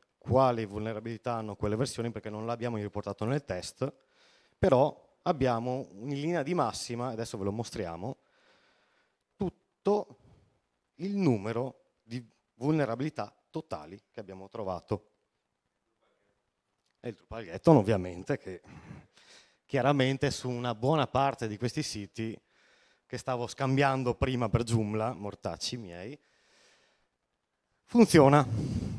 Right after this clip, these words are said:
funziona e dà adito a, potrebbe, vabbè. Vabbè, so-, sono stato un po' catastrofista, scusatemi. Va bene, restiamo sull'ipotetico,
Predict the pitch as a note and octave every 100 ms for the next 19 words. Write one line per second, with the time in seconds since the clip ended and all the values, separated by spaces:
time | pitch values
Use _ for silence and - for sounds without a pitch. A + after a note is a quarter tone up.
0 | - - F#3 E3+ G#2+ G#2+ C3 A#2 G2 G2+
1 | G2+ G2 F#2+ F#2 F2 A#2 A2+ A#2+ - B2
2 | A#2 G#2+ G2+ A2 G2 F#2 _ _ _ _
3 | _ _ _ _ _ - D#3 G#2+ F#2 F#2+
4 | D3+ F3+ C3 - - _ _ _ _ -
5 | - - - - G3+ G#3 F#3 - - -
6 | - - - G3 - - - - - -
7 | - - B3+ - G#3+ A3+ G#3+ G3 F#3+ G3
8 | F3+ C#3+ - E3+ D3+ C3 - D3 B2 -
9 | - D#3+ C3 G#2 - A2 A2+ - _ -
10 | _ _ _ _ _ _ _ C#3 D3+ B2
11 | B2+ D3+ - A3 A3 F#3 F#3 G3 - A2+
12 | G#2 B2 A2+ G#2+